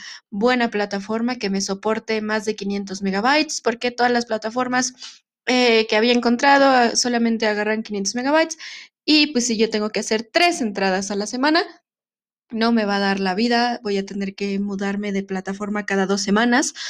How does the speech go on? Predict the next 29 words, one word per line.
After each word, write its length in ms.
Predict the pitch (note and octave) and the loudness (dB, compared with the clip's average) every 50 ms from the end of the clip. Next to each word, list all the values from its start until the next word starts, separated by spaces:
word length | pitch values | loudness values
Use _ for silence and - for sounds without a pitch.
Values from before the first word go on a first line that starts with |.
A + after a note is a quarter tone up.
| - - - - _ _ _ | -10 -12 -14 -16 _ _ _
eh, 200 | G#3 G#3 G3+ F#3+ | -6 -4 -2 -2
entonces, 400 | G3 G3 G3 F#3+ G3 - F#3+ F#3+ - | -2 -2 -2 -2 -2 -2 -4 -4 -6
pues 200 | - - G3 G#3 | -6 -6 -4 -2
no, 120 | F3+ E3 | -2 -2
así 240 | E3+ G3 - - G3 | -2 -2 -4 -4 -4
no 100 | F#3+ F#3+ | -4 -4
funciona 520 | - - F3 F#3+ - - - F#3 F3+ - | -6 -6 -4 -4 -4 -4 -4 -4 -4 -4
esto. 240 | - - - - - - - - - - - _ | -6 -6 -8 -10 -12 -14 -14 -16 -16 -18 -8 _
El 120 | - D4+ | 2 4
día 100 | E4+ G4 | 6 6
de 120 | F#4+ F4+ F4 | 8 8 8
hoy 180 | F4 F4+ E4+ | 6 6 6
nuestra 340 | E4 E4+ E4+ E4 - C4 C4+ | 4 2 2 2 2 2 2
invitada 540 | C4 B3+ C4 B3+ C4 C#4+ D4 D4 C#4+ C#4 C#4+ | 2 2 -2 0 2 2 2 4 4 2 2
es 140 | C#4+ C#4 C#4 | 0 0 0
la 120 | C4 B3+ | 0 2
Natasha, 580 | B3+ A#3+ A#3 - D4+ F4 F#4+ - - C4 D#4 A4 - | 2 0 0 2 2 2 2 2 2 2 2 4 2
a 100 | B3 A#3+ B3 | 0 0 0
quien 180 | A#3+ A3+ A#3 | -2 -2 0
podrán 400 | A#3 A#3+ A3+ A#3 B3 C4 C4+ B3+ | 0 -2 -2 0 -2 -2 0 0
ver 240 | B3 B3+ B3+ B3+ B3+ B3+ | 0 0 -2 -2 -4 -4
en 380 | A3+ A#3 A#3 A#3 A#3+ A#3+ A3+ | -2 -2 0 -2 -2 -2 -2
la 320 | A3+ A3+ A3+ A3+ A#3 A#3 A#3 | -2 0 0 0 -2 -4 -4
portada 720 | - G3 F#3+ G3 - A3 A3 G#3+ G3 A3 A3 G#3+ G3+ - _ | -8 -8 -8 -6 -2 -2 -2 0 2 2 0 0 0 -4 _
<laughs> 40 | |
del 220 | - A#3 A#3 A#3 - - - C4 B3 - _ _ _ | -2 -2 -2 -2 -4 -6 -8 -8 -8 -8 _ _ _
podcast, 640 | A3+ A#3 B3+ B3+ - - A#3 B3+ C#4+ - - - _ _ - - - - - - _ _ _ | 2 2 2 0 0 0 2 2 2 -2 -6 -14 _ _ -20 -18 -18 -18 -20 -20 _ _ _
eh, 280 | - A3 G#3+ G3+ G3 G3 | -12 -10 -8 -8 -10 -12
que 440 | _ - F#3 F#3 F3+ F#3 - - - | _ -8 -6 -6 -6 -6 -8 -10 -12